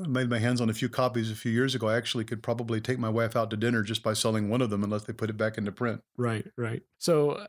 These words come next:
Speaker 2: I appreciate the, the listeners' questions. I know this is something that we deal with and, uh, and comes up, especially as you really seek to help people with what they're struggling with and as they open up and let you into what's going on.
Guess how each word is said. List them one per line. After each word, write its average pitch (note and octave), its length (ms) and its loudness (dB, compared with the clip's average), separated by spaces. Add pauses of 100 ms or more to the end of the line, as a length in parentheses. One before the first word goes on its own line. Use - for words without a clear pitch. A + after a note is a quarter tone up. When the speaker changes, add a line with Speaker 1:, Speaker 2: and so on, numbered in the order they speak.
(120)
Speaker 2:
I D#3+ 80 4
appreciate D#3+ 520 4
the, B2 360 4
the B2 160 2
listeners' C#3 420 4
questions. C#3 420 4
I A#2+ 40 4
know B2+ 180 4
this A#2+ 220 2
is - 240 2 (160)
something B2 440 4
that A#2 200 2
we A2 300 2
deal B2 460 2
with B2 420 2
and, A2+ 280 2
uh, G#2 260 0
and A#2 180 0
comes C3 300 4
up, C#3 200 2
especially C3 520 2
as A2+ 120 2
you A2+ 320 -2
really B2+ 240 4
seek A#2+ 240 2
to A2+ 280 2
help A#2+ 240 -2
people B2+ 260 2
with A#2 180 2
what A#2+ 120 -2
they're G#2+ 100 0
struggling B2+ 500 2
with B2+ 260 0
and G#2+ 100 0
as G#2 140 0
they G#2 300 -2 (320)
open C3 240 2
up B2+ 140 2
and A2+ 120 2
let A#2+ 200 2
you A#2+ 100 4
into A#2 160 4
what's A2+ 300 0
going A2+ 320 2
on. G#2+ 320 0